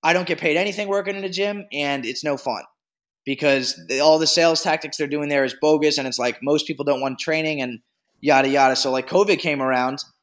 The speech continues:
and, um, I was in a great mental spot at that point. Like, I had stopped taking drugs for, I mean, I stopped doing drugs, stopped taking pills for years now at this point.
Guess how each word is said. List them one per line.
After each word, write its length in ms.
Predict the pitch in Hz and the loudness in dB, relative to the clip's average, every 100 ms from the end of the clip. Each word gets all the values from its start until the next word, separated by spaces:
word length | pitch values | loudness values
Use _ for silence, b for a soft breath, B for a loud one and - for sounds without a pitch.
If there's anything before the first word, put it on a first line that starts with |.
| _ _ | _ _
and, 400 | - 135 135 131 - | -4 0 0 -2 -2
um, 280 | 131 127 123 | 0 0 4
I 60 | |
was 160 | 160 151 | 4 4
in 60 | |
a 40 | 139 | -2
great 380 | 113 151 170 - | -2 2 2 2
mental 420 | 139 147 160 165 | -2 0 0 0
spot 320 | 147 - 147 151 | -2 4 4 4
at 80 | |
that 160 | 147 147 | 2 0
point. 200 | 160 170 | -2 -2
Like, 120 | 123 | 0
I 80 | 123 | 0
had 140 | 127 | 0
stopped 260 | - 131 117 | 0 -2 -2
taking 400 | 151 131 120 107 - | -6 -6 -8 -10 -6
drugs 300 | 139 135 131 | 0 0 0
for, 140 | - | -4
I 60 | 117 | -4
mean, 140 | 117 | -4
I 100 | 117 - | -6 -4
stopped 180 | - 147 | 0 2
doing 160 | 151 139 | 2 2
drugs, 300 | 151 147 139 | 6 6 4
stopped 160 | 131 | 0
taking 200 | 147 127 | -2 -4
pills 380 | 117 131 117 - _ _ - | 0 0 0 -6 _ _ -8
for 240 | 127 110 107 | -4 -4 -2
years 340 | 139 175 147 | 2 4 4
now 280 | 117 110 120 - b _ | 2 -2 -4 -8 b _
at 120 | - 120 | -2 0
this 120 | 113 | -2
point. 320 | - 117 117 | 0 0 0